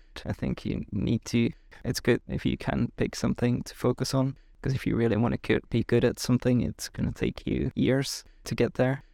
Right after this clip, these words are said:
So I'm sort of trying to figure that out. I do enjoy all these things that, in, in relation to tech,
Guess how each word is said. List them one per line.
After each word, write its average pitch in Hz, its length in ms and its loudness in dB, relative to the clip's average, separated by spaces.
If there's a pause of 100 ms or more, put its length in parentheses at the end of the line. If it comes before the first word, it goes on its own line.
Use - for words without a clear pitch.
(100)
So 120 520 2 (180)
I'm 156 240 4
sort - 180 0
of - 80 -2
trying 113 300 -2
to - 180 -4
figure - 300 -2
that 53 160 2
out. 58 260 0
I - 80 -2
do 120 180 0
enjoy 117 440 2
all - 240 0
these - 180 -2
things 123 340 -2
that, - 280 -4
in, 123 240 2
in 120 180 2
relation 110 460 2
to - 160 -6
tech, - 260 0